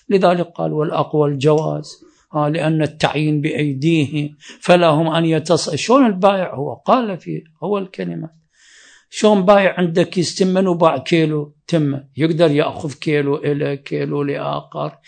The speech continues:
يبيع كيلو، لأن المشتري له كيلو من هذه الكيلو، والبائع هو الذي يعين هذا الكيلو، فله أن يتصرف في الباقي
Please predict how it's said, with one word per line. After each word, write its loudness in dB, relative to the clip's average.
يبيع 6
كيلو، 0
لأن -2
المشتري 0
له -2
كيلو 0
من 4
هذه -4
الكيلو، -12
والبائع 2
هو 6
الذي 6
يعين 6
هذا 4
الكيلو، -2
فله 6
أن 4
يتصرف 2
في 4
الباقي 2